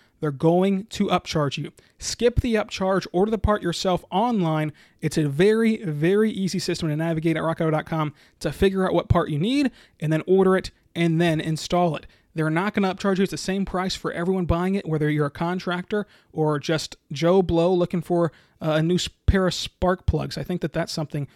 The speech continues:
that has to do with the car. rock auto dot com is, has just everything you need for your car. Again, you can go there and tell them Locked On sent you in the How Did You Hear About Us box at rock auto dot com. Amazing selection, reliably low prices, all the parts your car will ever need,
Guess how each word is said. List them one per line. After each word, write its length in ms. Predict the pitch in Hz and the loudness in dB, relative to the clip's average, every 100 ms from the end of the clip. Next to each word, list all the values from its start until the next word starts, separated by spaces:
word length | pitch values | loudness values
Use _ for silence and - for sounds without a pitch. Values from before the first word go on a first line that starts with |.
| _ - | _ -12
that 100 | 160 | -6
has 120 | 147 | -4
to 60 | - | -2
do 120 | 151 | -2
with 80 | 139 | -2
the 60 | 147 | -2
car. 320 | 156 156 170 - _ | 2 2 2 -6 _
rock 320 | 170 190 277 277 | 2 4 4 4
auto 100 | 247 | 2
dot 140 | 196 | 4
com 300 | 202 196 165 _ _ | 2 2 0 _ _
is, 220 | 170 156 - | -4 -4 -2
has 240 | 180 180 - | 2 2 4
just 240 | 185 - _ _ - | 0 0 _ _ -6
everything 760 | 269 285 277 233 240 226 208 - | -2 0 0 0 0 0 -2 -6
you 320 | - 175 196 | -4 0 2
need 440 | 180 180 156 143 135 _ _ | 2 2 2 0 -2 _ _
for 300 | - 175 160 | -4 2 4
your 160 | 165 | 2
car. 420 | - 165 151 131 - _ _ - | 2 2 2 0 -4 _ _ -4
Again, 320 | 151 160 151 | -2 0 0
you 60 | |
can 180 | 139 156 | -2 0
go 160 | 156 170 | 2 4
there 200 | 165 165 | 4 2
and 140 | 151 | -2
tell 220 | - 185 | -2 0
them 160 | 202 180 | 2 0
Locked 380 | 165 196 220 - | 0 -2 -2 -4
On 240 | 190 202 | -4 -2
sent 340 | 190 190 180 - | -2 -4 -4 -2
you 180 | 147 139 - _ - | -4 -4 -16 _ -4
in 120 | 156 | -2
the 80 | 147 | -2
How 260 | 175 175 | -2 0
Did 160 | 185 165 | 0 0
You 60 | |
Hear 100 | 147 | -2
About 140 | 180 180 | 0 -2
Us 100 | - | -2
box 300 | 196 196 - | -4 -4 -6
at 120 | 160 | -4
rock 280 | 156 170 - | -4 -4 -4
auto 180 | 165 151 | -2 -2
dot 220 | 143 - | -4 -4
com. 260 | 190 196 185 - - - | 0 0 -2 -10 -20 -4
Amazing 500 | 180 190 202 214 202 | 0 2 2 2 0
selection, 420 | 185 165 - 160 | 0 -2 0 -2
reliably 320 | 151 160 180 | 0 0 0
low 160 | 160 156 | 0 0
prices, 340 | 160 151 160 | 0 -4 -4
all 100 | 170 | -4
the 60 | 156 | -2
parts 280 | 175 165 - | -2 -2 -4
your 100 | 151 | -6
car 240 | - 165 | -2 0
will 220 | 156 160 - | 0 -2 -4
ever 240 | 262 269 | -2 2
need, 280 | 226 208 | 2 0